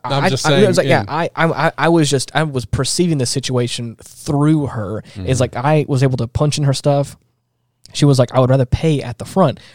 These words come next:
Speaker 2: So I push all the buttons to get it all done. It prints out a ticket, and she's like, "You made it look so easy." And I was like, "Well, I've done this once or twice." You know, I was, like, cracking some jokes with her. But then I thought about it, and then she took her ticket to the front to pay for it.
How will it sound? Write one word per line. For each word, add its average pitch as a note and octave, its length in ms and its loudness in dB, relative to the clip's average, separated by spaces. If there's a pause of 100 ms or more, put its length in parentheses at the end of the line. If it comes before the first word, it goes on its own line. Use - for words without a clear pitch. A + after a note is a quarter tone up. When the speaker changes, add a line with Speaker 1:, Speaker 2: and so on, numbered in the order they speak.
Speaker 2:
So - 140 -10
I A2+ 60 -6
push - 260 -4
all D3 80 0
the C#3 60 0
buttons C3+ 260 -2
to C#3 100 -8
get C3+ 120 0
it C3+ 100 -4
all C3 100 -2
done. B2+ 320 0
It A#2+ 140 -8
prints C#3 240 -2
out C3+ 80 2
a B2+ 60 -2
ticket, D3+ 240 -2
and C3 100 -6
she's C#3 140 0
like, B2+ 200 2 (520)
"You A#3 40 -4
made E3 120 4
it C3+ 80 2
look D3 160 0
so G#3+ 160 0
easy." A3+ 300 -2
And C#3 80 0
I C#3 40 2
was C3 80 2
like, C#3+ 140 2
"Well, G#3 240 4
I've E3 80 0
done B2+ 160 2
this A#2+ 180 -2
once A#2+ 160 -2
or A2 60 -6
twice." A2+ 360 -6
You C#3 40 -4
know, B2 80 0
I - 20 -2
was, B2 80 -6
like, - 140 -14
cracking B2 320 -6
some A#2+ 180 -10
jokes - 260 -12
with G#2+ 120 -12
her. G2+ 180 -10 (340)
But C#3 100 -12
then C3+ 100 2
I B2 80 2
thought D#3+ 240 0
about A#2+ 260 -2
it, A2 80 -8
and - 80 -12
then A#2+ 80 -4
she B2+ 140 -6
took D3+ 300 -2
her B2+ 120 -4
ticket C#3+ 320 -6
to - 80 -10
the - 80 -8
front D3+ 280 -4
to A2+ 60 -8
pay F3+ 240 -4
for G#2+ 280 -10
it. A2 160 -12